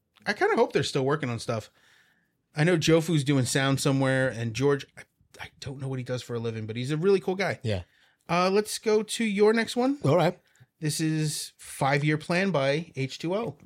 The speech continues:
Speaker 2: Played at my wedding.
Speaker 1: Was it?
Speaker 2: Yes, it was.
Speaker 1: I actually like that.
Speaker 2: Yeah. We had a, uh, you know, we, we, we set up the D J, and we said by the, uh, around the end of the, uh, of the,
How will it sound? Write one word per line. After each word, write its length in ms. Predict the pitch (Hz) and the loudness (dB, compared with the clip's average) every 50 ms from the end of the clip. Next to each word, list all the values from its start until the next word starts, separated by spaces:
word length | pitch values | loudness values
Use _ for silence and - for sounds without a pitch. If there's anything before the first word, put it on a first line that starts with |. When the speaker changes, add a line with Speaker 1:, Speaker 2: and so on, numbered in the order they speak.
| _ _ | _ _
Speaker 2:
Played 280 | - - 131 117 123 127 | -2 2 4 4 4 4
at 80 | 139 | 4
my 120 | 139 131 139 | 4 4 4
wedding. 260 | 143 160 165 127 104 - _ _ _ _ _ - 127 | 4 2 2 0 -2 -4 _ _ _ _ _ -8 -2
Speaker 1:
Was 220 | - 156 175 185 440 | 0 0 4 4 4
it? 120 | 427 427 - - - _ | 4 2 -2 -20 -18 _
Speaker 2:
Yes, 240 | - - 127 - - | -2 0 2 2 2
it 60 | 170 170 - | 2 4 4
was. 300 | - 214 - - - - - - | 2 2 2 2 0 -2 -2 0
Speaker 1:
I 140 | 156 160 151 | 2 2 4
actually 300 | 143 147 147 - 196 175 180 | 2 2 0 0 0 0 0
like 160 | 202 208 - | 0 0 -2
that. 180 | - 110 - - _ | -6 -12 -12 -12 _
Speaker 2:
Yeah. 240 | - 135 143 151 123 - - _ _ _ _ | 0 2 2 2 0 -2 -8 _ _ _ _
We 140 | - 127 131 | 2 4 6
had 180 | 135 139 139 131 | 6 6 6 6
a, 40 | 131 | 6
uh, 440 | 131 131 131 139 127 127 123 123 123 - - - - _ _ - - | 6 6 6 6 4 4 4 4 2 0 -6 -16 -20 _ _ -8 0
you 100 | - 156 | 2 4
know, 140 | 147 143 123 | 4 6 6
we, 180 | 120 127 127 127 | 4 4 4 4
we, 220 | 127 120 120 113 | 4 2 2 4
we 160 | - 143 127 | 2 2 4
set 160 | 117 - 151 147 | 4 4 4 4
up 80 | 139 | 4
the 80 | - 131 | 2 2
D 180 | 117 147 156 | 4 4 4
J, 240 | 151 120 113 107 107 - _ _ _ _ _ _ _ _ _ _ _ _ _ _ _ _ - - - - - - - - | 4 4 4 2 0 -2 _ _ _ _ _ _ _ _ _ _ _ _ _ _ _ _ -20 -20 -20 -20 -20 -20 -4 0
and 100 | - 123 | 2 4
we 80 | 123 120 | 4 6
said 240 | - 143 131 123 107 | 6 4 4 4 4
by 140 | 143 147 156 | 4 4 4
the, 180 | 151 151 147 | 4 4 4
uh, 80 | 139 131 | 4 4
around 200 | 135 147 170 175 | 4 4 6 6
the 140 | 160 151 151 | 6 6 6
end 280 | 147 147 135 120 123 | 4 4 4 2 2
of 240 | - 135 117 107 107 | 2 2 0 2 2
the, 440 | 113 120 117 117 113 113 120 143 151 - - - - - _ | 2 2 4 2 2 2 0 -2 -6 -10 -14 -18 -18 -8 _
uh, 100 | - 147 147 | -4 -4 -2
of 180 | - 127 113 110 | 0 0 0 2
the, 400 | 117 120 117 113 110 110 107 | 2 4 4 4 2 2 0